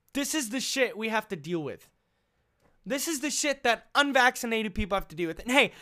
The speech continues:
I get it. I understand your concerns. I understand safety. I understand you don't wanna get sick and all that. But I suggest not giving in to the fear-mongering.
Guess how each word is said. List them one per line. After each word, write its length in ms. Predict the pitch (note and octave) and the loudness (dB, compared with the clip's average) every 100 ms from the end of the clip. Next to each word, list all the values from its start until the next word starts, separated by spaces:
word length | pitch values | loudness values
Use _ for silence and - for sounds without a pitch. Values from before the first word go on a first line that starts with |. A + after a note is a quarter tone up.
| - | -4
I 160 | - D#4 | 4 4
get 260 | G3+ D4 A3 | 6 4 2
it. 100 | - | 2
I 200 | G#3 A#3 | 2 6
understand 640 | D4+ D#4 C#4+ - C#4 B3+ | 6 4 2 2 2 2
your 140 | A#3 A3 | 2 2
concerns. 760 | A3 G#3 - D#3 B2+ A#2+ - - - | 2 0 0 -2 -2 -6 -10 -14 0
I 120 | G3+ | 2
understand 840 | G#3+ C#4 D4 - - C4 B3 A#3+ G#3+ | 6 6 6 4 4 4 4 4 0
safety. 760 | - A3+ G#3 F#3 - F#3+ F#3+ - - | 2 4 4 0 -4 -2 -2 -4 -2
I 120 | A3+ | 2
understand 420 | C4 C4 C#4+ C4 | 2 2 2 4
you 60 | B3 | 6
don't 140 | A#3 | 6
wanna 200 | A3 G#3+ | 6 2
get 200 | F3+ G3+ | 0 -4
sick 280 | - F#3+ F3+ | -2 -4 -2
and 100 | E3+ | -2
all 180 | D3 C#3+ | 0 0
that. 320 | C3+ B2+ A#2+ _ _ _ _ _ _ _ _ _ _ _ _ _ _ _ _ _ _ _ _ _ _ - | 0 -2 -4 _ _ _ _ _ _ _ _ _ _ _ _ _ _ _ _ _ _ _ _ _ _ 12
But 140 | C4+ | 12
I 180 | C4+ D4+ | 12 8
suggest 760 | - D#4+ G#3 E3+ A3+ A#3 - | 4 -2 -2 2 2 2 -6
not 260 | F3+ G#3+ G3 | 0 0 0
giving 260 | G#3 G3+ G3+ | -4 -4 -4
in 140 | G3 | -4
to 100 | F#3+ | -6
the 120 | E3+ | -6
fear-mongering. 760 | D3+ D#3 D3+ C3 A2+ G2 F2+ - | -8 -6 -4 -4 -6 -10 -14 -16